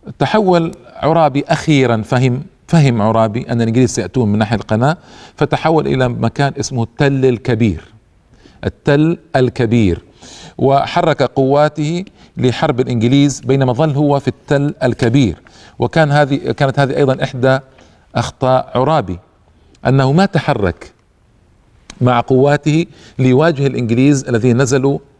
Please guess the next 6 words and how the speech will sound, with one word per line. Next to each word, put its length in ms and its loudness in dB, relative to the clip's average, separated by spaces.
إلى 160 2
الإسماعيلية، 840 0
وبقي 1120 0
في 80 -6
التل 280 0
الكبير. 540 -2